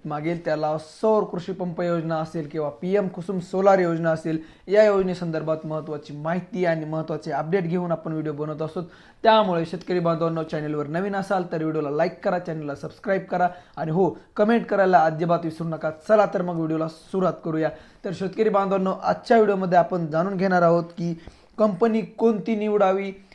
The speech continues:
या संदर्भात आपण महत्त्वाची माहिती या व्हिडिओच्या माध्यमातून देण्याचा प्रयत्न करणार आहोत. तर शेतकरी बांधवांनो,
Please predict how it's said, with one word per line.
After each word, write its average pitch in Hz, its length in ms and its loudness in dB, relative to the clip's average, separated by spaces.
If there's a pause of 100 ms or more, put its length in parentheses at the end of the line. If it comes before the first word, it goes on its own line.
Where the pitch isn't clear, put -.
(100)
या 190 160 2
संदर्भात 180 540 2
आपण 170 300 0
महत्त्वाची 165 760 -4
माहिती 170 580 -6
या 160 60 0
व्हिडिओच्या 156 380 -4
माध्यमातून 151 500 -10
देण्याचा 147 360 -10
प्रयत्न 160 340 -6
करणार 180 300 -4
आहोत. 185 120 0 (340)
तर 190 100 -6
शेतकरी 208 360 2
बांधवांनो, 202 540 0